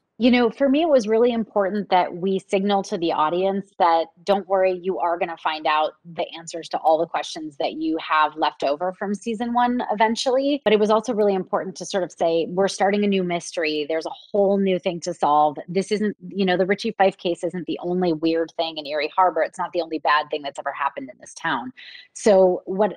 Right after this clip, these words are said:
we tried to do was kind of make sure that for everybody who was desperate to find out what happened at the end of season one, they would be really satisfied by season two, in addition to kind of making the world bigger, more exciting,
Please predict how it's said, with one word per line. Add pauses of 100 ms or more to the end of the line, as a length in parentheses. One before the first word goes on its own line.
we
tried
to
do
was
kind
of
make
sure (100)
that (120)
for
everybody
who
was
desperate
to
find
out
what
happened
at
the
end
of
season
one,
they
would
be
really
satisfied
by
season
two, (460)
in
addition
to
kind
of (320)
making
the
world
bigger,
more
exciting,